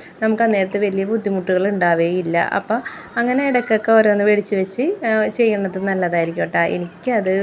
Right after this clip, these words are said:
വളരെയധികം പ്രയോജനപ്പെട്ട ഒരു കാര്യമാണ് ട്ടോ. പിന്നെ ഇവിടുത്തെ മെയിൻ പരിപാടി ദേ ഇതൊക്കെയാണ് ട്ടോ. വീട്ടിലെ കളികളും ഇവർ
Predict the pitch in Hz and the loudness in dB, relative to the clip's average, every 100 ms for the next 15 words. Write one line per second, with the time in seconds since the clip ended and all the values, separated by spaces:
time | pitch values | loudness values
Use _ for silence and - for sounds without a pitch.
0 | 196 202 196 185 185 185 180 185 196 196 | -2 -4 -4 0 2 2 2 0 2 0
1 | 208 202 180 175 175 175 175 175 175 175 | 2 2 0 -2 -2 -2 -2 -2 0 0
2 | 170 165 170 170 185 240 - - - - | 0 -2 -4 -2 -2 -2 -10 -20 -20 -20
3 | - - - - - 233 220 226 226 240 | -20 -20 -20 -20 -4 0 2 2 2 0
4 | - 226 220 220 254 240 214 214 202 190 | -2 -2 -2 -2 0 0 2 2 2 2
5 | 190 175 180 170 160 - 160 156 160 165 | 0 0 0 -2 -8 -6 -8 -6 -6 -8
6 | - - 208 185 170 170 185 170 170 170 | -10 -6 -4 -4 -4 -4 -2 -2 -2 -2
7 | 185 - - 208 190 190 | -4 -10 -14 -6 -4 0